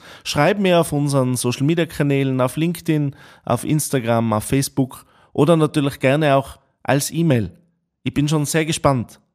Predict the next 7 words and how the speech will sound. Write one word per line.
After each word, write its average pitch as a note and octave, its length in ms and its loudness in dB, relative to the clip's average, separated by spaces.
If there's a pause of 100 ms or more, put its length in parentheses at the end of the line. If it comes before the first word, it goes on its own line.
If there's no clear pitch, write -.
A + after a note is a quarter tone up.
wie A2+ 120 -4
deine C3 360 0
Meinung C#3 460 -2 (260)
zum A#2 160 -6
Thema A#2 240 0
Homeoffice E3 440 -2
ist, - 220 -8